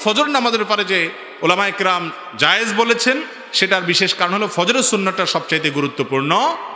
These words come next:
সুন্নাহ, সেই কারণে। যদি পড়তেও হয় এই মাসলাক অনুযায়ী, মাজ-, মাযহাব অনুযায়ী, তারপরেও ওই যে একেবারে কাতারে, অনেক মসজিদ দেখবেন যে কাতারে জামাত শুরু হয়ে গেছে, ওখানে এলোমেলোভাবে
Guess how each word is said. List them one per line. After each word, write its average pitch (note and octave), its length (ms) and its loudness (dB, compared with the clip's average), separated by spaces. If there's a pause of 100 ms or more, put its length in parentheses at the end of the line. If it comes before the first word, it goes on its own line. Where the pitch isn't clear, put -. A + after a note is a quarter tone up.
(140)
সুন্নাহ, B2 380 -2
সেই E3 200 4
কারণে। C#3 340 2 (300)
যদি G3 120 2
পড়তেও A3+ 400 2
হয় C4+ 220 0 (480)
এই F3+ 140 6
মাসলাক A3+ 400 2
অনুযায়ী, A3 320 2
মাজ-, F#3 320 -2
মাযহাব F3 320 0
অনুযায়ী, G3+ 320 0
তারপরেও F#3+ 540 0 (300)
ওই A#3+ 120 4
যে A3+ 120 4
একেবারে G3+ 380 2
কাতারে, F3+ 360 0
অনেক F#3 260 0
মসজিদ G3+ 260 -2
দেখবেন F#3+ 280 2
যে F#3 120 2
কাতারে G3+ 320 2
জামাত G#3+ 280 0
শুরু A#3 180 2
হয়ে B3 180 2
গেছে, C4 380 2 (220)
ওখানে B3+ 280 2
এলোমেলোভাবে G#3 540 2